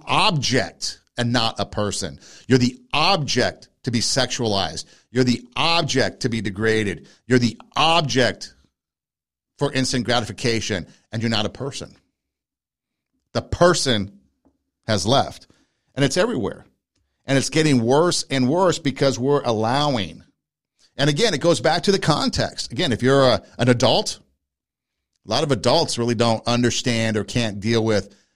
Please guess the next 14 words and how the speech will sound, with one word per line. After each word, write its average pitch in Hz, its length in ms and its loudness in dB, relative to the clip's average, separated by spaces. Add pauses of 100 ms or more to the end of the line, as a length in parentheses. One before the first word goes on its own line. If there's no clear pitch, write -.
(100)
a 107 80 0
hypersexualized 113 1000 0
world. 98 460 -4
They 110 80 -2
don't 127 140 0
have 127 160 0
the 113 80 0
brain 104 340 0
power. 92 420 -6 (360)
But 139 80 4
without 165 240 2
context, 151 640 0
without 127 220 -2
training, 147 560 -2